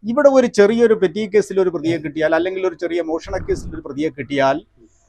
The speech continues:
Speaker 1: അവനെ വാർത്താ മാധ്യമങ്ങളുടെ മുമ്പിലേക്ക് വലിച്ചു കാണിച്ചു കൊടുത്തുകൊണ്ട്, "ഇതാണ് നിങ്ങളുടെ മോഷ്ടാവ് അല്ലെങ്കിൽ ഈ പ്രദേശത്തെ കള്ളനെന്ന്"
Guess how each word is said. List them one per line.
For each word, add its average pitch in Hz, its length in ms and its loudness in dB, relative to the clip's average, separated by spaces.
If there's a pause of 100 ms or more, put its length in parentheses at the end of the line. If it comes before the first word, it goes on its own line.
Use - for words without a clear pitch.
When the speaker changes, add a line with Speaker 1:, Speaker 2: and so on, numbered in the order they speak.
(140)
Speaker 1:
അവനെ 202 240 4
വാർത്താ 190 360 4
മാധ്യമങ്ങളുടെ 202 600 0
മുമ്പിലേക്ക് 180 540 0
വലിച്ചു 165 420 0
കാണിച്ചു 165 340 0
കൊടുത്തുകൊണ്ട്, 160 500 -4
"ഇതാണ് 170 260 4
നിങ്ങളുടെ 160 320 2
മോഷ്ടാവ് 156 440 -2
അല്ലെങ്കിൽ 156 280 -2
ഈ - 40 -14
പ്രദേശത്തെ 156 440 -8
കള്ളനെന്ന്" 156 640 -2